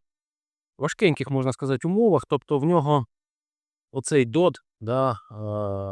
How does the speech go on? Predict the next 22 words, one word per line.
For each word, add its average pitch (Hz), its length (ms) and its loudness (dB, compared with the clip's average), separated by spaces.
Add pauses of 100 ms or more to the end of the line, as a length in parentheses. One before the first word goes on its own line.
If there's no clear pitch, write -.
(140)
Deep 110 260 -10
of 104 160 -8
Death, 127 300 -2
чи 110 100 -12
як 104 220 -2
вона 101 180 -6
там 95 160 -10
правильно 104 360 -2
називається, 165 560 -2
ну, 139 100 -4
тобто 120 280 -6
глибина 139 420 0
розряду, 180 420 -2 (1000)
зазвичай 170 640 4
в 165 60 0
нього 175 300 2
десь, 160 460 0
ну, 165 480 0
до 156 360 0
процентів 147 460 -6
шістдесяти 143 560 -4
доходить. 120 540 -6